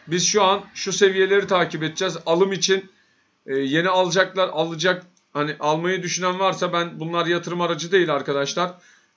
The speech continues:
E, çok çok uzun vade olayı düşünün. Bu buradan aşağıya düşerse sizin yapacağınız tek şey yani burada, e, artık alım seviyesini oluşturmanız gerekmektedir.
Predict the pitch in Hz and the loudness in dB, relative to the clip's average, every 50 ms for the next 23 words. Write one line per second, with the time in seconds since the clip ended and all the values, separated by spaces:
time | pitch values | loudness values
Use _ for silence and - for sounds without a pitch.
0 | _ - - 127 127 131 - - - - - - _ _ _ _ _ _ _ _ | _ -14 -10 -8 -8 -8 -8 -8 -10 -12 -14 -18 _ _ _ _ _ _ _ _
1 | _ _ _ _ - - 185 190 185 - 208 175 165 185 151 175 185 175 170 170 | _ _ _ _ -2 0 2 2 2 2 2 2 2 0 0 0 0 0 2 4
2 | 165 156 143 165 175 180 180 - - _ _ _ _ - - 147 143 147 147 147 | 4 4 4 2 2 0 -2 -6 -14 _ _ _ _ -6 -4 0 2 4 4 2
3 | 143 131 131 - - 143 156 175 180 180 - - _ _ _ _ _ _ _ _ | 2 0 -4 -6 -6 -4 -4 -4 -4 -6 -12 -20 _ _ _ _ _ _ _ _
4 | _ - 147 165 170 180 185 180 190 190 190 185 180 - 202 190 190 196 190 180 | _ -6 -4 -2 0 0 2 2 2 4 4 2 2 2 4 4 4 4 2 0
5 | 185 - - 202 185 175 156 - 190 196 196 - - _ _ _ _ _ _ _ | 0 0 2 2 2 0 0 -2 -2 -2 -2 -2 -6 _ _ _ _ _ _ _
6 | _ _ _ _ _ _ _ _ _ _ _ _ _ _ _ _ _ _ _ _ | _ _ _ _ _ _ _ _ _ _ _ _ _ _ _ _ _ _ _ _
7 | _ _ _ _ - - 160 147 170 190 190 196 196 185 180 185 175 190 180 180 | _ _ _ _ -12 -8 -4 -2 -2 0 0 0 0 -2 -2 -2 0 2 2 2
8 | 185 190 180 180 - 208 202 202 202 - 202 190 190 190 185 180 175 170 175 190 | 0 -2 -6 -2 0 2 2 2 2 2 2 2 4 4 4 2 2 2 2 0
9 | 202 - - _ _ _ _ - 131 135 139 165 196 190 180 165 180 185 196 196 | -2 -4 -8 _ _ _ _ -20 -16 -6 0 4 4 4 4 4 4 4 4 2
10 | - - _ _ _ _ _ _ _ - - 131 127 127 123 123 - _ - 151 | -2 -6 _ _ _ _ _ _ _ -12 -8 -6 -6 -6 -6 -8 -8 _ 0 0
11 | 147 151 151 180 175 - - - - 147 156 165 190 185 - - 190 175 170 165 | 0 0 0 -4 -6 -6 -8 -4 0 0 2 2 0 0 0 2 2 2 2 0
12 | 160 160 - 175 190 185 - 165 156 165 156 - - 180 170 170 170 160 165 175 | -2 -2 -2 -4 -4 -4 -4 -4 -2 -2 -2 -2 -2 -2 -2 -2 -2 -2 -2 -4
13 | 170 - - _ - 135 143 151 143 143 131 - 139 139 123 - - 135 123 147 | -6 -8 -14 _ -6 0 2 2 4 2 0 -2 -6 -8 -6 -6 -6 -6 -4 -4
14 | 180 185 | -4 -6